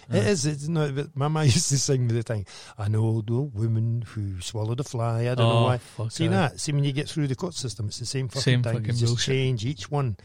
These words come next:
Speaker 1: Mm-hmm.
Speaker 2: as you go up. No, I sto-, I, I know a young laddie that swallowed a pie. I don't know why he swallowed a pie. Well, ask him.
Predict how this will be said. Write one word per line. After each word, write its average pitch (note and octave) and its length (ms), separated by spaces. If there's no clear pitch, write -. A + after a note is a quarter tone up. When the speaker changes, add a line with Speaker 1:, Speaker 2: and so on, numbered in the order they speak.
Speaker 1:
Mm-hmm. A#2+ 120
Speaker 2:
as G#2 160
you G#2+ 60
go G#2+ 220
up. - 200
No, A2+ 100
I G#2 60
sto-, C3 320
I, A#2 260
I A#2 40
know B2+ 140
a C3 40
young C3 240
laddie A2+ 240
that G2 180
swallowed A2+ 340
a C3 40
pie. A2+ 580
I A2+ 40
don't B2 120
know A#2+ 100
why A#2+ 220
he A2 60
swallowed G#2+ 320
a F#2 40
pie. G2 360
Well, C3+ 120
ask F3+ 200
him. A2+ 120